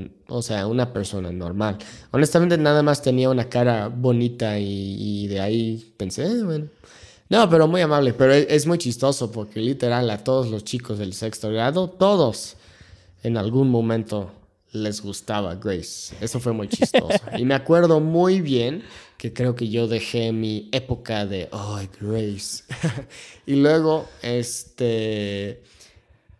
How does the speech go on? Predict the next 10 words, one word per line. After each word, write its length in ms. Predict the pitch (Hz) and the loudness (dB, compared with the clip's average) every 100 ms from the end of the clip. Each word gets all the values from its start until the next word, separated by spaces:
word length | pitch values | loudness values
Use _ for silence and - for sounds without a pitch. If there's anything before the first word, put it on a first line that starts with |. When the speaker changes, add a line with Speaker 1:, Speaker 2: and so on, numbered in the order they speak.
| _ _ _ _ _ | _ _ _ _ _
Speaker 1:
empecé 400 | 139 123 131 151 | -4 0 2 2
a 100 | 143 | 2
tener 200 | 139 135 | 2 2
un 140 | 139 | 4
nuevo 340 | 139 135 131 131 | 4 4 2 0
crush, 680 | 143 135 120 - - - - | 0 0 -2 -4 -8 -10 -8
un 120 | 123 120 | -6 -2
nuevo 160 | 117 | 0
amor 280 | 120 120 120 | 0 0 -4
platónico. 800 | - 107 117 113 113 - 139 208 | -6 -6 -4 -4 -6 -4 -6 -6